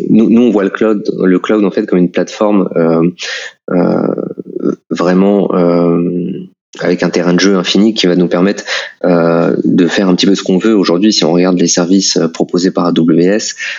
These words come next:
euh, il y en a, il y a, il y en a vraiment une multitude. On, on parle même de, de use case avec des images satellites, enfin des choses assez extraordinaires. Et tout ça aujourd'hui, c'est à disposition des clients. Par contre,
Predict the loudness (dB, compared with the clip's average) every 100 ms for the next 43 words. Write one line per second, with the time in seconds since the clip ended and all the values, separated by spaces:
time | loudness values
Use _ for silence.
0 | -14 _ -4 -2 0 0 -2 -4 -8 -12
1 | -4 0 2 2 0 -2 -2 -2 0 2
2 | 2 2 2 2 2 2 4 2 2 0
3 | -2 2 2 4 2 2 0 -4 -2 0
4 | 2 2 2 2 2 0 2 0 0 0
5 | 0 2 0 0 0 0 2 2 2 2
6 | 0 0 -4 0 2 2 0 -2 -2 0
7 | 0 0 0 0 -2 -4 -4 -4 -2 0
8 | 0 0 -4 -6 -6 -6 -4 -2 0 0
9 | 2 2 0 -2 -2 0 0 2 2 0
10 | 0 -2 -2 -6 _ _ _ _ _ _
11 | -4 -2 -2 0 0 0 -2